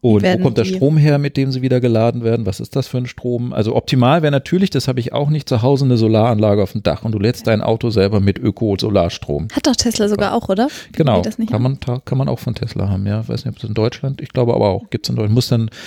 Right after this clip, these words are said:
Speaker 1: Strom speichern natürlich, das gibt's aber auch von Tesla, ja.
Speaker 2: Aber du hast jetzt gesagt, du hast dich damit so auseinandergesetzt, dass du trotzdem der Meinung bist, dass dein ökologischer Fußabdruck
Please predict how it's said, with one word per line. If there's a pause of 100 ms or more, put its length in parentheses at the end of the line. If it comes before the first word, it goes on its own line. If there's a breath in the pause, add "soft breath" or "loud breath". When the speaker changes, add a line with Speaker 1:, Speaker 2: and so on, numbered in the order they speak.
(200 loud breath)
Speaker 1:
Strom
speichern
natürlich,
das
gibt's
aber
auch
von
Tesla, (120)
ja. (220)
Speaker 2:
Aber
du
hast
jetzt
gesagt, (100)
du
hast
dich
damit
so
auseinandergesetzt,
dass
du
trotzdem
der
Meinung
bist,
dass
dein
ökologischer
Fußabdruck